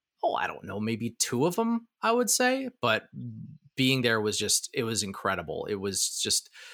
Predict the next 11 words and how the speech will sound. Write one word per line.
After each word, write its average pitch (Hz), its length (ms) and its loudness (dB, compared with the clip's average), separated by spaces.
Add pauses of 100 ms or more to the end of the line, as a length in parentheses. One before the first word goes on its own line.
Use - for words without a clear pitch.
(160)
it 107 80 -2
was 107 180 2
so 139 220 6
different, 120 460 0 (220)
you 107 140 -2
know, 98 240 -2
'cause 107 260 -2
it 107 120 -2
was, - 460 2 (180)
I 107 60 0
mean, 104 280 -4